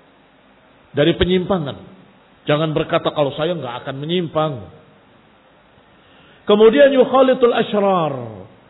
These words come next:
kemudian bergaul dengan orang-orang syar, orang-orang jelek, ahlul dalal, ahlul ahwa, orang-orang sesat. Yastami' ilaihim, mendengarkan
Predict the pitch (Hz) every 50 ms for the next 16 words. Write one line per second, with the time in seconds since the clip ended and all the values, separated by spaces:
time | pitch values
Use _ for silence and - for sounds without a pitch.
0 | _ _ _ _ 190 196 202 202 185 240 254 254 202 220 214 185 170 190 175 147
1 | 139 185 165 185 240 269 269 269 247 - - - - - - 147 170 175 180 202
2 | 233 254 226 - 185 170 170 180 208 220 220 214 214 - - 247 240 226 196 165
3 | 139 123 110 - - - - - - _ _ _ _ _ _ _ _ _ _ _
4 | _ _ _ _ _ _ _ _ _ _ _ - 120 139 151 160 165 165 170 170
5 | 175 175 165 196 196 196 185 - - - - - - - - - _ _ _ _
6 | _ _ _ _ _ 143 143 147 156 165 165 143 139 175 175 175 180 185 196 196
7 | 196 202 202 202 190 196 190 - - - - - _ _ _ _ _ _ _ _
8 | _ - 147 160 165 170 180 180 175 175 180 170 165 170 185 190 190 196 196 196
9 | 202 190 190 - - - - - _ _ _ - _ _ _ _ _ _ _ _
10 | _ 151 165 170 180 180 180 180 180 - 214 208 208 - 208 202 196 - - -
11 | - - - - - - _ _ _ _ _ _ _ _ _ _ - 185 226 220
12 | 220 226 247 285 277 277 269 262 254 269 - - 262 254 254 254 240 226 208 196
13 | 190 180 165 151 135 120 113 - - - - 208 208 214 220 233 233 247 269 285
14 | 285 262 254 - - - 254 262 262 262 - - -